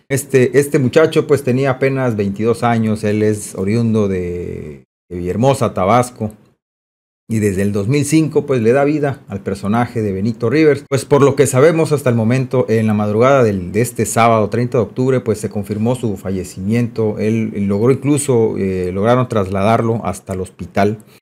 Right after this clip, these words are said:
eh, ya que aparentemente él recibió un impacto,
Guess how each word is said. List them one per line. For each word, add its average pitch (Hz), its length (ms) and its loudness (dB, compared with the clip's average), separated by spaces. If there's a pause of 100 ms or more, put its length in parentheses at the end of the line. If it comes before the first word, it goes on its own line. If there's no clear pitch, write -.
eh, 92 320 0
ya 110 220 2
que 123 80 2
aparentemente 117 720 0
él 117 100 2
recibió 107 420 -2
un 117 80 -2
impacto, 107 540 -4